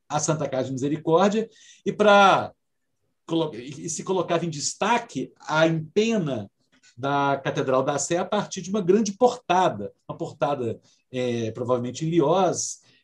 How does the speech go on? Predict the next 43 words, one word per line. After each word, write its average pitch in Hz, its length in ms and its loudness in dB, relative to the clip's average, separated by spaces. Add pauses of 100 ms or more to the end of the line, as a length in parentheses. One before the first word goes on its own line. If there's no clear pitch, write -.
com 127 80 -8
uma 123 140 -2
configuração 120 760 -6
exuberante, 156 720 2
né, 185 260 -2 (280)
que 170 300 2
emoldurava 180 480 2
a 196 40 0
perspectiva 190 920 -2
de 127 140 -8
quem 156 200 0
vinha 175 480 -2 (400)
da 165 760 6
Praça 160 280 0
do 160 120 -8
Palácio. 143 500 -4 (320)
Não 156 40 -8
sei 170 140 -2
se 196 60 -8
vocês 220 300 0
sabem, 123 580 0 (240)
quando, 160 840 2
pouco 185 280 0
antes 170 260 -4
de, 165 140 2
da, 127 200 -2
da 127 120 -2
Catedral 131 420 -2
da - 80 -2
Sé - 140 -4
ser 131 160 -4
demolida 160 520 2
na 139 60 -2
década 131 180 0
de 113 120 -6
trinta, 190 360 -4
se - 180 -10
cogitou 180 400 2
a 190 40 -6
possibilidade 165 560 0
de 170 80 2
abrir 175 220 0
um 190 160 -2